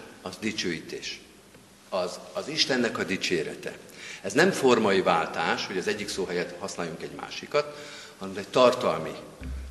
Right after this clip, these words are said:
változás. Tartalmi üzenete van, hogy az adakozásunk bármelyik aspektusra is, a felsoroltak közül pénztől, időtől, mindentől, ö,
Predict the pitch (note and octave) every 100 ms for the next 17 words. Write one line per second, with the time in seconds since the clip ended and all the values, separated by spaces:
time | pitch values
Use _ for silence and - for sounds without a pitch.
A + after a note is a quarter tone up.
0 | - F#2 F2 - E2 D#2 - - - -
1 | - D#3 C#3 C#3 C#3 C3 C3 B2+ B2+ A#2
2 | A2 A2+ - G2 F#2 D2 - - - -
3 | - - - - G#2 - C3 C3+ D3+ E3
4 | D3+ D3+ D3+ - F3 F3+ - - - C3
5 | C3+ C3 A2 G2 G2 - G2 F2+ G2+ -
6 | G#2+ B2 F3+ - - - - - - -
7 | - - - F2+ F2+ F#2+ E2+ F2 F2+ G2
8 | F2+ E2+ A2 G2+ F#2+ G2+ F#2 G2 F#2 E2
9 | F2+ F2 F2 G2 F#2 E2 - E2 - -
10 | - - - - G2